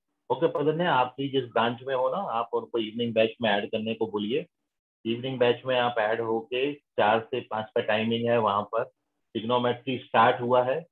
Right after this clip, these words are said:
वहां पर दोनों batch करिए, Morning भी evening भी parallel आ जाएगा, तो फिर आपको एक ही batch करना होगा और कुछ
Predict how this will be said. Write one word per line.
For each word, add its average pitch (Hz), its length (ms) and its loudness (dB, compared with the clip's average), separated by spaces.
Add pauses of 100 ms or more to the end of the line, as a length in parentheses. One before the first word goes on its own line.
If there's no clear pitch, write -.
(120)
वहां 101 180 -2
पर 120 320 -4 (960)
दोनों 147 300 4
batch 123 300 2
करिए, 92 240 -4
Morning 120 420 -4
भी 131 180 -2
evening 113 300 -4
भी 180 120 -6
parallel 120 420 2
आ 117 80 2
जाएगा, 127 320 0
तो 135 120 -10
फिर 120 180 -2
आपको 110 260 -2
एक 110 220 -4
ही 113 60 -6
batch 107 280 -2
करना 107 220 -4
होगा 113 300 0
और 120 360 0
कुछ 120 160 -10